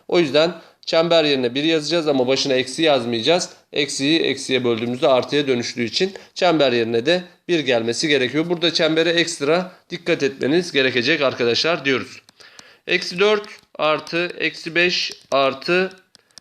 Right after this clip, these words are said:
artı bir'i topluyoruz. Eksi dört ile eksi beşi topladığımızda aynı işaretli olduğu için eksi dokuz yapar. Eksi dokuz ile artı bir'i topladığınızda zıt işaretli olduğu için farkını aldım.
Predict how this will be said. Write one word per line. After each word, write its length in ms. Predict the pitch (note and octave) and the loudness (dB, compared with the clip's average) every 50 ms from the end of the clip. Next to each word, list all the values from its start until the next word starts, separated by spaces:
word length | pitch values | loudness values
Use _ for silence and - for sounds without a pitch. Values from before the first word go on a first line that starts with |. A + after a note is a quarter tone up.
| _ _ - | _ _ -4
artı 400 | - D#3 D#3+ E3 - - D#3+ D3+ | 0 0 2 0 0 -4 -6 -6
bir'i 140 | D3+ D3+ D3+ | -6 -6 -6
topluyoruz. 720 | - F3+ D#3 C3+ - C#3 C3+ C3 B2 D3 E3+ E3+ - - - _ _ _ _ _ _ _ _ _ _ _ _ _ _ _ _ _ - | -4 -4 -4 -4 -4 -4 -4 -2 -2 -2 -4 -6 -10 -18 -20 _ _ _ _ _ _ _ _ _ _ _ _ _ _ _ _ _ -6
Eksi 260 | - D#3+ D3+ - - | -4 -4 -4 0 2
dört 180 | G3 F#3+ F#3 | 2 2 2
ile 80 | F3+ F3 | 2 0
eksi 220 | E3 D3 - D#3 | 0 0 0 -2
beşi 180 | D#3+ D#3+ D3 - | 0 0 0 0
topladığımızda 580 | E3+ D#3 D3+ D3 D3+ C3+ C#3+ C#3+ C#3 B2 C#3 C3+ | 0 -2 0 0 0 0 0 -2 0 0 2 2
aynı 220 | C#3+ C#3+ D3 C#3+ | 2 2 0 -2
işaretli 420 | C3 - D3+ C3 B2 A#2+ - - | -2 -2 -2 -2 -2 -2 -4 -4
olduğu 200 | A#2+ A#2 A2+ A2 | -6 -6 -4 -6
için 200 | A#2 A2 - - | -8 -8 -8 -8
eksi 280 | - - A#2+ - - - | -6 -6 -6 -6 -6 -4
dokuz 280 | C3 B2+ C3 D3+ C#3 C#3 | -4 -4 -4 -4 -2 -2
yapar. 320 | D3+ C#3+ - D#3+ D#3 D#3+ - - - _ - _ _ _ _ _ - | -2 0 0 -2 -2 -2 -6 -12 -20 _ -20 _ _ _ _ _ -6
Eksi 240 | E3 F3 E3+ - F3 | -6 -6 -4 -4 -4
dokuz 240 | F#3 F3+ F#3 F3 | -2 -2 -2 -2
ile 80 | D#3+ D#3+ | 0 2
artı 300 | D3+ C#3+ D3 C#3+ - C#3 | 2 2 0 -2 -4 -4
bir'i 180 | D3 D#3+ D#3+ D#3+ | -4 -2 -2 -2
topladığınızda 720 | E3 D3 B2+ - B2+ A#2 A2+ A#2+ A#2 A#2 G#2+ A2 D3 D#3 | -2 -2 -2 -4 -6 -6 -4 -6 -6 -6 -4 -2 -2 -2
zıt 200 | D3 D3+ D3 - | -2 -4 -4 -2
işaretli 460 | - - - C#3+ C3 A#2+ A#2+ - - | -2 0 2 2 0 0 0 0 0
olduğu 160 | A#2+ A#2+ A2+ | 0 0 0
için 180 | A2 G#2+ - A#2+ | -2 -4 -4 -2
farkını 400 | A2 B2+ B2 B2 B2 - D3+ D3+ | 0 0 0 0 0 0 2 2
aldım. 340 | D3+ D3+ D3+ D#3 E3 E3+ | 2 2 2 0 -2 -4